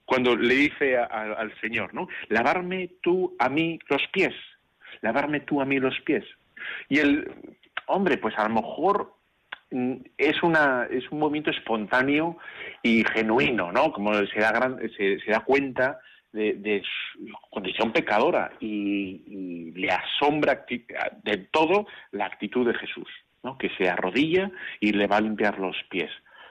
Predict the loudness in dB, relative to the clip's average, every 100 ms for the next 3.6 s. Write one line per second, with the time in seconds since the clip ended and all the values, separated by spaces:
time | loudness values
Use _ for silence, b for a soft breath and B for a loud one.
0 | B B 0 2 4 4 4 4 2 0
1 | -6 -14 -10 -6 -4 -6 -8 -8 -6 -4
2 | -4 -2 0 0 0 -10 _ _ _ _
3 | -2 -2 0 0 0 0